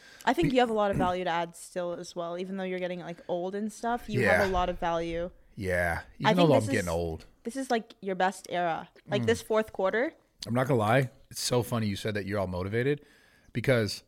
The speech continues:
Speaker 2: maybe, you know what it is? I
Speaker 1: Oh my
Speaker 2: think
Speaker 1: God, maybe we're like girls when they period sync.
Speaker 2: No,
Speaker 1: Like, you
Speaker 2: I
Speaker 1: and
Speaker 2: think
Speaker 1: I
Speaker 2: you
Speaker 1: are
Speaker 2: just saw a
Speaker 1: synced.
Speaker 2: clip of me saying that.
Speaker 1: I didn't. I've been saying it.
Speaker 2: I think you saw the clip 'cause I said this to Sneeko, 'cause you're probably s-, lurking on all Sneeko stuff.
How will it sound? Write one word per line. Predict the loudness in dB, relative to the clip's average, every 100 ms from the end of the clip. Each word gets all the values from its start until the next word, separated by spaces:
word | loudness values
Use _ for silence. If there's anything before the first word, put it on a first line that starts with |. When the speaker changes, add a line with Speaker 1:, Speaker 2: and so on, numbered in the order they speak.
| _ _ _ _ -6
Speaker 2:
maybe, | 2 4 6 4 4
you | 6
know |
what | 8 6
it | 6
is? | 4 6
I |
Speaker 1:
Oh | 6
my | 8
Speaker 2:
think | 8
Speaker 1:
God, | 8
maybe | 6 2
we're | 4
like | 4 4
girls | 4 4 2
when |
they | 0 0
period | 0 0 2 0 -2
sync. | -2 0 2
Speaker 2:
No, | 4
Speaker 1:
Like, | 4
you | 6
Speaker 2:
I | 8
Speaker 1:
and |
Speaker 2:
think | 10
Speaker 1:
I | 8
Speaker 2:
you | 8
Speaker 1:
are |
Speaker 2:
just | 6 6
saw | 6 6
a |
Speaker 1:
synced. | 2
Speaker 2:
clip | 2 2
of | -2
me | -8
saying | -6 -4 -4 -4
that. | -8 2 8
Speaker 1:
I | 8
didn't. | 6 0 4
I've | 4 6
been | 4
saying | 4 4 4 4
it. | 2 0 -4 _ _ _ _ _ _ _ _ _ _ _ -4
Speaker 2:
I | 0
think | 2
you | 2
saw | 6 8 6
the | 4
clip | 2 0 0
'cause | 0
I | 0 0
said | 0 0 2
this | -2 -4
to | -10
Sneeko, | -8 -4 -2 0 0 0 -4 -8
'cause | -6 -4
you're |
probably | -2 -2 -2 -4
s-, | -6 -6
lurking | 0 0 2 0
on | 0
all | 0
Sneeko | -2 -4 -2 -2
stuff. | -4 -4 -4